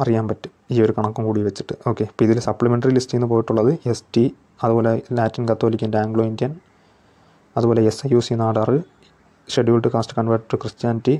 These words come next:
അതുപോലെ ഹിന്ദു നാടാർ, ഈ അഞ്ച് കാസ്റ്റും സപ്ലിമെൻ്ററി ലിസ്റ്റിൽ നിന്ന്, ഏ, ആളെ എടുത്തിട്ടുണ്ട് കേട്ടോ. ഇപ്പോൾ മെയിൻ ലിസ്റ്റ് കഴിഞ്ഞ് സപ്ലിമെൻ്ററി ലിസ്റ്റിൽ നിന്ന് ആളെ എടുത്തിട്ടുണ്ട്. ഓക്കെ, ഇപ്പോൾ ഇത്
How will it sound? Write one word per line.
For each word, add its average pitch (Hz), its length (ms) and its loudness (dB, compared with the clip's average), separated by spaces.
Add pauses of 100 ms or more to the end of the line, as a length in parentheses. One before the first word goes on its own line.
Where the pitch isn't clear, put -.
(120)
അതുപോലെ 117 300 2
ഹിന്ദു 113 260 0
നാടാർ, 107 240 -2 (220)
ഈ 117 40 4 (200)
അഞ്ച് 117 240 0
കാസ്റ്റും 120 320 -2 (520)
സപ്ലിമെൻ്ററി 131 560 0
ലിസ്റ്റിൽ - 220 -2
നിന്ന്, 120 160 -2 (1500)
ഏ, 165 140 -2 (460)
ആളെ 120 200 2
എടുത്തിട്ടുണ്ട് 113 400 -2
കേട്ടോ. 113 160 -2 (260)
ഇപ്പോൾ 113 200 -2
മെയിൻ 113 200 2
ലിസ്റ്റ് 113 220 0
കഴിഞ്ഞ് 117 220 2
സപ്ലിമെൻ്ററി 120 420 2
ലിസ്റ്റിൽ 113 200 -2
നിന്ന് 147 140 -2
ആളെ 113 180 0
എടുത്തിട്ടുണ്ട്. - 400 -8 (640)
ഓക്കെ, 110 160 -2 (880)
ഇപ്പോൾ - 160 0
ഇത് 117 80 6